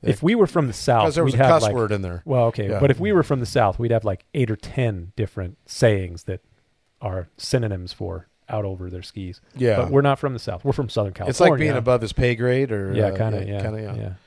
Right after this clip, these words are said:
Speaker 1: Yeah,
Speaker 2: It's,
Speaker 1: he
Speaker 2: uh,
Speaker 1: definitely speaks above his pay grade. God,
Speaker 2: Yeah.
Speaker 1: God's gonna set him straight. We're gonna see that this Sunday.
Speaker 2: Yeah.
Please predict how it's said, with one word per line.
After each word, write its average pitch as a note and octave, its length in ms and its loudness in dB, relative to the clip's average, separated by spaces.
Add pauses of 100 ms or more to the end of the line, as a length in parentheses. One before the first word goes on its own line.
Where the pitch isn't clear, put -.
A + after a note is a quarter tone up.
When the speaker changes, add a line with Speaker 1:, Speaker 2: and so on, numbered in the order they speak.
(300)
Speaker 1:
Yeah, A#2+ 120 2
Speaker 2:
It's, G2+ 100 -2
Speaker 1:
he A#2 80 -2
Speaker 2:
uh, G#2+ 40 -2
Speaker 1:
definitely C3 380 4
speaks - 280 -6
above G2+ 200 -4
his F2+ 100 -8
pay G2 160 -4
grade. F2+ 320 -8
God, A#2+ 120 2
Speaker 2:
Yeah. F2 180 -2
Speaker 1:
God's C#3+ 240 4
gonna C3 160 0
set A#2 180 0
him F#2+ 80 -8
straight. G#2 220 -4
We're G#2 60 -6
gonna G#2+ 100 -4
see A#2 140 -4
that G2+ 160 -2
this - 100 -10
Sunday. F#2 320 -10 (400)
Speaker 2:
Yeah. A#2 220 -2